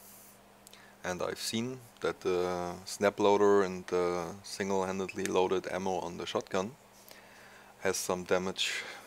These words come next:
differences, so I was wondering if there's the same case with the Magnum.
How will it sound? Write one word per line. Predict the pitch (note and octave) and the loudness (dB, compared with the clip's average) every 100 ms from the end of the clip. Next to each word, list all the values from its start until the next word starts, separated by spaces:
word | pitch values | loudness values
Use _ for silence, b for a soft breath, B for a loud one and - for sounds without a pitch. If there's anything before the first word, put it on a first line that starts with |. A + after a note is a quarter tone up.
| B - | B -4
differences, | F#2+ - G2 B2 D#3 - - | -4 -2 -2 -2 -2 -4 -6
so | - - F#2 F#2+ F#2 F2+ G2+ G#2 - | -8 -2 0 2 0 -4 -10 -16 -6
I | A2+ | -4
was | B2 | 0
wondering | C3 C#3 C#3 C#3 C3 | 0 0 0 -2 -8
if | C3 - | -10 -2
there's | A#2+ C3 - - | -2 -2 -6 -6
the | |
same | A#2 A#2 B2 | -4 -4 -2
case | C3 A#2+ | -4 -2
with | - | 0
the | A2+ | 0
Magnum. | B2+ - B2 | 0 -4 -8